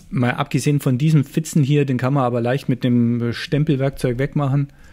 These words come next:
Wenn ich mal vielleicht schnell die Ebenen alle oben drüber zusammenlege und mit dem Stempelwerkzeug hier ein bisschen drüber gehe, in ganz kurzer Zeit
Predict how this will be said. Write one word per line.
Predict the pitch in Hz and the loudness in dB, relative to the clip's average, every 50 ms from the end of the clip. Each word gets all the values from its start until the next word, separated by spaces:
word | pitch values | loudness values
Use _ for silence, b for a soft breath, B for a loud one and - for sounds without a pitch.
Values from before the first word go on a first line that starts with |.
| b b b b b b b b b - - | b b b b b b b b b -12 -6
Wenn | 170 - | -6 -4
ich | 143 127 - | -4 -4 -4
mal | 147 - 143 147 - | -4 -4 -4 -4 -4
vielleicht | - 147 156 170 139 - - | -4 -6 -4 -4 -6 -6 -4
schnell | - 160 147 135 | -4 -4 -2 -2
die | 147 160 156 | -2 -2 -2
Ebenen | 151 151 151 143 139 | 0 0 0 0 -2
alle | - 147 139 143 143 - - - - - - | -2 -2 -2 0 -2 -2 -4 -8 -14 -4 0
oben | 165 156 151 165 202 - - | 2 2 2 2 -2 -2 0
drüber | 165 160 143 151 143 - | 0 2 2 2 0 0
zusammenlege | - 170 170 175 180 170 175 175 170 - | 0 0 2 2 2 4 2 2 0 0
und | - 151 135 | -2 -2 0
mit | 135 135 - | 0 0 -2
dem | 131 | -2
Stempelwerkzeug | - - - 160 160 156 165 151 139 143 143 139 - - - 143 139 131 | -2 -2 -2 0 0 2 0 0 0 0 -2 -2 -4 -4 -4 -2 -2 -2
hier | - - - 143 139 | -4 -4 -2 -2 -2
ein | 131 131 | -2 -2
bisschen | 135 131 - - 139 127 120 | -4 -4 -4 -4 -2 -2 -2
drüber | 131 135 139 139 143 135 | 0 0 0 0 0 0
gehe, | 131 135 131 135 135 135 b b b b b b b b b b b b b b b - _ - | 0 0 0 0 -2 -4 b b b b b b b b b b b b b b b -14 _ -2
in | 135 127 120 - | 0 0 0 0
ganz | 123 127 135 139 - - | -2 0 0 -2 -2 -4
kurzer | - - 139 131 - - 131 120 | -4 -2 -2 -2 -2 -2 -4 -4
Zeit | - - - 123 127 131 131 127 - | -4 -4 -4 -4 -2 -2 -4 -4 -6